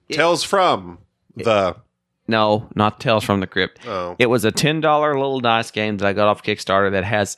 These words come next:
Speaker 1: ex-, pretty decent production, but it was rather blah.
Speaker 2: It's a little small dice. I don't like the small dice.
Speaker 1: Why don't you like the small dice?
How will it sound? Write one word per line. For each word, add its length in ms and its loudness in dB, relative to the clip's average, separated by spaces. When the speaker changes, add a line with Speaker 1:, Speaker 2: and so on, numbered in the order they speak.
Speaker 1:
ex-, 840 -4
pretty 260 2
decent 500 0
production, 760 -6
but 320 2
it 100 2
was 180 2
rather 460 2
blah. 460 0
Speaker 2:
It's 160 -20
a 100 -20
little 180 -4
small 340 0
dice. 400 2
I 340 0
don't 340 0
like 360 0
the 80 -6
small 400 0
dice. 480 -8
Speaker 1:
Why 100 2
don't 220 0
you 60 -6
like 140 -4
the 60 -20
small 340 -12
dice? 220 -20